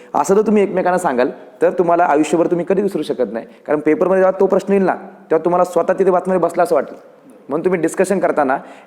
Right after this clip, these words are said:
आणि उदाहरणार्थ साधं एक, अ, generally समजा काही, अ, तहसीलदार असेल, एखादा डीसी असेल, एखादा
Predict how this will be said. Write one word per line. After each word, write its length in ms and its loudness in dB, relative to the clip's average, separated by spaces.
आणि 220 0
उदाहरणार्थ 360 4
साधं 300 0
एक, 200 0
अ, 220 4
generally 340 0
समजा 240 0
काही, 300 2
अ, 120 2
तहसीलदार 380 2
असेल, 300 2
एखादा 240 4
डीसी 280 2
असेल, 320 2
एखादा 360 2